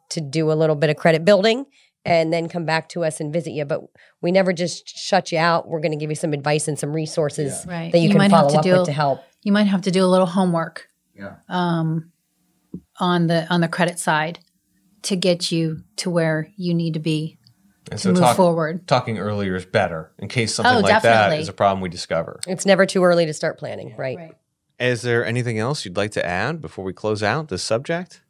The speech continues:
Speaker 2: I mean, I guess that's kinda, you know, part, part of the, my favorite thing about the first-time home buyers is just seeing the success at the end. You know, seeing someone that actually did need to go through some credit process, and it's two years later that you've been working with this person, and, you know, they come in and,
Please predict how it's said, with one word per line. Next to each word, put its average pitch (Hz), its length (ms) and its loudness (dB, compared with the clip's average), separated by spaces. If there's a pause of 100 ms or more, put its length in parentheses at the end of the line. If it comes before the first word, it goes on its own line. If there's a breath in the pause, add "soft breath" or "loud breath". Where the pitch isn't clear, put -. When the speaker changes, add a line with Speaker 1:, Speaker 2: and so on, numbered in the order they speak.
Speaker 2:
I 123 40 -10
mean, 110 80 -6
I 113 40 -4
guess 123 200 -4
that's 131 200 -2
kinda, 101 500 -4
you 113 100 -4
know, 98 120 -4
part, - 360 0
part 143 220 4
of 127 60 0
the, 113 200 2 (460)
my 104 300 2
favorite 98 540 -2
thing 104 240 2
about 101 380 2 (140)
the 98 120 -2
first-time 104 540 -2
home 107 240 -6
buyers 98 380 -2
is 90 140 -10
just 92 200 -10
seeing 104 500 -4
the 90 160 -8
success - 500 -6
at 90 100 -8
the 87 160 -8
end. 73 220 -10 (680 loud breath)
You 104 100 -6
know, 85 140 -10
seeing 117 260 0
someone 113 320 4
that 110 140 4
actually 107 360 2
did 110 280 -2
need 104 340 -2 (280 loud breath)
to 120 100 -6
go 110 180 4
through 110 200 2
some 98 200 -6
credit 101 240 -2
process, 95 540 -2
and 92 120 -2
it's 87 200 -4
two 120 220 -2
years 107 260 2
later 107 300 4
that 95 100 -2
you've 98 180 -6
been 101 160 -4
working 98 320 -4
with 92 160 -6
this 90 140 -6
person, 90 400 -6
and, 80 280 -6
you 107 120 -8
know, 90 100 -4
they 101 140 0
come 101 200 0
in 95 140 -2
and, 85 240 -2